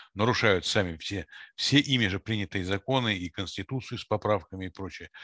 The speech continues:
то они в историю ищут, э, себе, вот, так сказать, оправдание. То же самое это касается вот этой самой войны и военной агрессии России против братского народа или одного народа,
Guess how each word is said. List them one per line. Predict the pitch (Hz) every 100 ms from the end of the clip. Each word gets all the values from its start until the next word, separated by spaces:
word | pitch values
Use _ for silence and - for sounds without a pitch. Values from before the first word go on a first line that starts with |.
| - -
то | -
они | 175
в | 202
историю | 190 - 175 151
ищут, | 127 131 123 - 117 -
э, | 110 90
себе, | 85 - 101 110
вот, | 98 101
так | - 87
сказать, | - 95
оправдание. | 110 107 110 104 85 78 73 - - -
То | 170
же | 175
самое | 180 170
это | 165
касается | - 143 151 143 -
вот | 127
этой | 120 127
самой | - 127 120
войны | 110 117 123 139
и | 113
военной | 98 110 120 113 110
агрессии | 104 113 - 104
России | 95 90 117 104
против | - 98 98 - - - - -
братского | 101 123 131 - 117
народа | 107 101 90
или | 85
одного | 90 82 82 87 95 92 90 117
народа, | 120 110 101 92 90